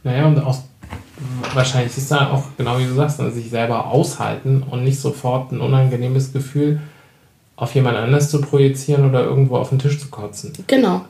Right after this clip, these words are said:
Speaker 1: Ähm, sondern sich zu fragen, „Hm, was ist denn das für ein Gefühl und warum, warum fühle ich das jetzt gerade?“ Also, wenn jemand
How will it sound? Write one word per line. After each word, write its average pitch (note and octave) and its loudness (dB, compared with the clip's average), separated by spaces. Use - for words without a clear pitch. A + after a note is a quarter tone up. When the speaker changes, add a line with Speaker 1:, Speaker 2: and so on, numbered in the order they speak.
Speaker 1:
Ähm, A2 -4
sondern A2+ -2
sich A#2 -8
zu A#2+ -4
fragen, A#2 -4
„Hm, A#2+ 0
was A2+ -4
ist C3+ 0
denn D3 6
das A2+ -2
für A#2+ -2
ein A2+ -2
Gefühl A2+ -4
und A2 0
warum, A#2 2
warum A2+ 0
fühle D3+ 2
ich - -2
das G2 -2
jetzt G2+ -2
gerade?“ G2+ -2
Also, A2 0
wenn A2 0
jemand A#2 0